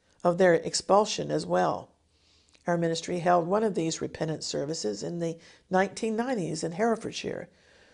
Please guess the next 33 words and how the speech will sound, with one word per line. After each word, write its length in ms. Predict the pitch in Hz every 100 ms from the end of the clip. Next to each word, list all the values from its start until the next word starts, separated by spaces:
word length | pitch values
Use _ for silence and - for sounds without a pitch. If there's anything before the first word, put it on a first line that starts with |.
| _ _ _ _
with 220 | 202 180
observation 680 | 185 185 - 180 214 247 220
at 80 | 170
the 60 |
time 340 | - 165 160 214
by 160 | 180
members 420 | 170 180 180 214 196
of 100 | 185
the 80 |
Jewish 340 | 180 202 190 190
community. 580 | - 220 294 214 156 - _ _ _ _ _ _
So, 500 | - - 311 185 135 - _ - - _
for 140 | 240
the 80 | 202
Church 320 | - 349 349
of 80 | 262
England 280 | 269 285 220
to 80 | 190
write 300 | 202 262 262
a 120 | 202
one 320 | 175 196 302
hundred-page 720 | 311 320 302 - 226 214 196
document 480 | 160 175 170 233 247
of 80 | 190
repentance 520 | 160 156 135 220 -
is 200 | 170 170 - - - -
nothing 460 | 185 285 330 320
to 60 | 240
be 120 | 220
sloughed 460 | - 220 233 226 -
off 340 | 277 214 -
or 140 | 196 190
criticized. 920 | - 262 302 - 175 - - -